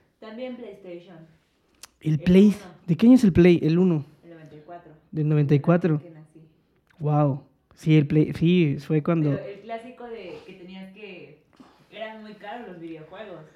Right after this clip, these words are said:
Speaker 2: Sí,
Speaker 1: los
Speaker 2: güey.
Speaker 1: originales.
Speaker 2: Sí, güey, todo era
Speaker 1: Le ponías un chip <laughs>
Speaker 2: Ah.
Speaker 1: y te compraban los discos de veinte varos en el, en el mercado. Los colgaban así, todos como
Speaker 2: Sí, me
Speaker 1: pegados,
Speaker 2: acuerdo.
Speaker 1: así como
Speaker 2: Sí,
Speaker 1: las
Speaker 2: sí, sí.
Speaker 1: películas piratas.
Speaker 2: Sí lo recuerdo,
Speaker 1: Y
Speaker 2: sí lo recuerdo.
Speaker 1: escogías, y ahí luego se,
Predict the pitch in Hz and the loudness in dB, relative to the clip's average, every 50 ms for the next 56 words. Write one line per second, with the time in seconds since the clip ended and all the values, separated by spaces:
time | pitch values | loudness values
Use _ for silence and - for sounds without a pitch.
0 | _ _ _ - - 220 240 233 208 165 147 143 143 147 - - 170 170 180 190 | _ _ _ -12 -8 -8 -6 -4 -4 -4 -4 -4 -4 -6 -10 -14 -20 -20 -20 -20
1 | 196 196 190 185 - - - 240 262 262 202 160 147 143 - 175 190 190 185 180 | -18 -18 -20 -20 -10 -4 -2 -2 0 2 0 0 0 -2 -2 -2 0 2 2 0
2 | 175 151 170 156 175 175 - - 165 185 185 180 - 202 196 190 190 202 214 220 | 0 -2 -4 -8 -14 -18 -20 -20 -20 -20 -20 -20 -20 -20 -20 -20 -20 -20 -20 -20
3 | 214 _ _ _ _ _ - 233 - - - _ - 220 - 247 170 - - - | -20 _ _ _ _ _ -18 -18 -18 -18 -20 _ -20 -20 -20 -20 -20 -20 -20 -20
4 | _ _ _ - - _ _ - 165 160 175 175 165 - - - - - 214 202 | _ _ _ -20 -20 _ _ -8 -6 -4 -2 -4 -4 -6 -8 -12 -12 -14 -14 -14
5 | 202 214 214 220 233 247 254 240 226 208 208 202 185 - - 226 220 214 208 185 | -14 -14 -12 -10 -10 -10 -10 -12 -14 -16 -16 -18 -20 -20 -20 -20 -18 -18 -18 -20
6 | 175 - 185 208 - - - 220 220 220 214 214 214 226 233 294 330 - - _ | -18 -16 -16 -16 -16 -16 -16 -14 -14 -12 -12 -12 -12 -12 -12 -14 -16 -20 -20 _
7 | - 190 185 185 185 180 185 180 170 170 170 170 165 190 196 190 190 190 196 208 | -20 -20 -18 -18 -18 -18 -16 -14 -14 -12 -12 -14 -14 -16 -18 -18 -18 -16 -16 -18
8 | 220 202 254 262 262 254 269 262 - _ - 196 190 190 190 208 202 196 208 214 | -16 -14 -14 -14 -14 -14 -16 -18 -20 _ -20 -20 -20 -18 -16 -16 -14 -14 -14 -14
9 | 226 233 240 240 240 - 277 262 247 - 254 262 269 269 - 254 247 226 220 - | -14 -14 -14 -16 -16 -18 -20 -20 -16 -12 -10 -10 -10 -10 -12 -14 -14 -14 -8 -2
10 | - 165 165 156 147 - - 147 147 143 135 156 - - 269 269 262 226 - 240 | 0 0 0 0 -2 -2 -2 -2 -2 -2 -4 -6 -4 0 2 2 2 2 -2 -6
11 | 226 - 294 302 262 254 254 - - 220 214 220 226 - 226 226 - _ _ - | -6 -6 -6 -6 -6 -10 -14 -16 -18 -18 -18 -18 -18 -18 -20 -20 -20 _ _ -8
12 | - - 220 240 226 190 156 170 180 202 196 175 151 151 - - 180 180 160 156 | -2 2 2 4 4 2 0 -2 -2 0 0 0 -2 -4 -4 -4 -4 -4 -4 -4
13 | 165 196 202 196 - - - - - - 208 220 247 285 285 302 277 262 - - | -4 -6 -4 -6 -6 -8 -12 -16 -20 -20 -20 -16 -14 -14 -14 -14 -14 -16 -16 -18
14 | - 208 190 185 170 | -18 -20 -20 -20 -20